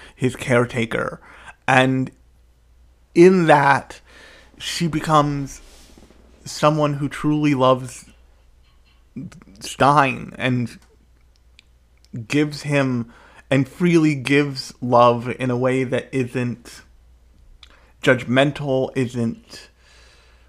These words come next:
pressuring, isn't any of those things. She is, they demonstrate what it could look like to be loved as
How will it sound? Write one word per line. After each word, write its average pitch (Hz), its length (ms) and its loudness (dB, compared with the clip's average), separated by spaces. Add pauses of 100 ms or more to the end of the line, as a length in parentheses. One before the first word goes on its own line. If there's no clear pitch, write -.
(280)
pressuring, 139 800 2
isn't 123 420 -4
any 135 260 0
of 120 120 -4
those 117 220 -4
things. 113 400 -8
She 139 180 0
is, 123 280 -2 (520)
they 135 240 -2 (240)
demonstrate 143 760 -2 (1200)
what 123 580 6
it 156 200 0
could 156 240 0
look 147 320 0
like 123 340 0
to 127 120 -8
be 135 220 0
loved 123 580 2
as 113 580 -4